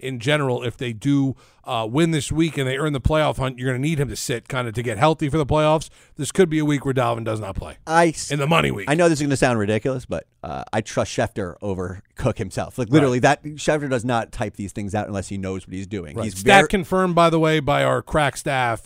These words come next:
Speaker 1: uh, the four hundred fifty, uh, plus yards in two straight games.
Speaker 2: Very
Speaker 1: Well
Speaker 2: nice.
Speaker 1: done, Texter. Yep.
Speaker 2: Excellent. Um, we have to prepare for Dalvin Cook to be out.
Speaker 1: Right.
Speaker 2: Okay, so let's quickly review this. Dalvin Cook being out, what does that mean?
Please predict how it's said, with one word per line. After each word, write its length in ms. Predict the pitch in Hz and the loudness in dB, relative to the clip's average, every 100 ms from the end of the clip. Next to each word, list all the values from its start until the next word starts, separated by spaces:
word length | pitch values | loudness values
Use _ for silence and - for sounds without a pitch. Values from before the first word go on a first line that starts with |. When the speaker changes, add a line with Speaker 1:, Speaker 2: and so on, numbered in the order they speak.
| - | -6
Speaker 1:
uh, 220 | 117 110 | -4 -4
the 100 | 107 | -6
four 300 | - 147 131 | -8 -2 -2
hundred 140 | 123 | -2
fifty, 440 | 127 123 127 120 117 | -6 -8 -6 -6 -4
uh, 100 | 110 | -2
plus 300 | - 127 - | -2 -2 -2
yards 240 | 120 110 | -4 -4
in 60 | 107 | -6
two 140 | - | -6
straight 260 | 107 110 95 | -8 -8 -12
games. 260 | 87 76 - | -12 -14 -6
Speaker 2:
Very 100 | 127 | 2
Speaker 1:
Well 100 | 156 | 4
Speaker 2:
nice. 200 | 165 139 | 4 0
Speaker 1:
done, 0 | 120 101 | -2 -4
Texter. 220 | - - | -10 -10
Yep. 180 | 101 101 | -10 -8
Speaker 2:
Excellent. 300 | 208 - 175 113 - _ _ - | -6 -4 -6 -8 -16 _ _ -4
Um, 460 | 135 131 123 120 104 _ _ _ _ _ _ _ _ _ | 0 2 2 -2 -8 _ _ _ _ _ _ _ _ _
we 180 | - 151 | -4 6
have 120 | 196 | 6
to 80 | - | 6
prepare 260 | 117 135 139 | -2 -2 0
for 100 | 123 | 0
Dalvin 280 | 110 110 110 | 0 0 -2
Cook 160 | 110 | -6
to 80 | 101 | -6
be 120 | 92 | -8
out. 80 | - _ - | -8 _ -8
Speaker 1:
Right. 180 | 104 - | -8 -4
Speaker 2:
Okay, 240 | 110 - 98 | -4 -2 -4
so 140 | - | -2
let's 140 | 117 - | -4 -4
quickly 400 | - 139 131 120 | -4 -2 -2 -4
review 320 | 107 92 92 | -4 -4 -6
this. 160 | 76 - | -8 -4
Dalvin 300 | 120 143 160 | -2 -2 0
Cook 280 | 156 - _ _ - | 0 -2 _ _ -8
being 280 | 120 120 117 | -6 -4 -6
out, 200 | 95 - | -8 -6
what 140 | 104 | -4
does 140 | 120 113 | -2 -2
that 200 | 113 - | -2 -4
mean? 260 | 92 82 | -14 -16